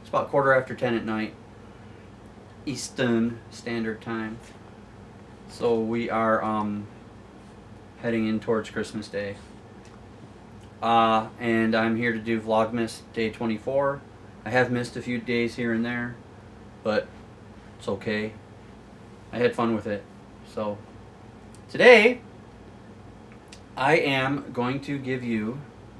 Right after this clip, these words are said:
I've been challenged. Um, the Daughter first challenged Wicked Pluto to do her top ten favorite Beatles songs, and Wicked Pluto did that.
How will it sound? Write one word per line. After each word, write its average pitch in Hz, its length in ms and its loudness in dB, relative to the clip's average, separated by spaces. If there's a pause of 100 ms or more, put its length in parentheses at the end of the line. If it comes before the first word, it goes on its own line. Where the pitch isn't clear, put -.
I've 113 120 -2
been 123 120 0
challenged. 120 580 0 (880)
Um, 117 460 4 (920)
the 123 80 -2
Daughter 151 720 6
first 165 340 0
challenged 156 460 2
Wicked 143 380 -4
Pluto 120 500 4 (1000)
to 131 100 -12
do 127 240 -2
her 123 180 2
top 127 360 0 (420)
ten 120 320 0
favorite 113 380 0
Beatles 120 300 2
songs, 101 500 -6 (500)
and 110 180 -2
Wicked 120 280 -2
Pluto 117 320 6
did 113 220 0
that. 101 280 -4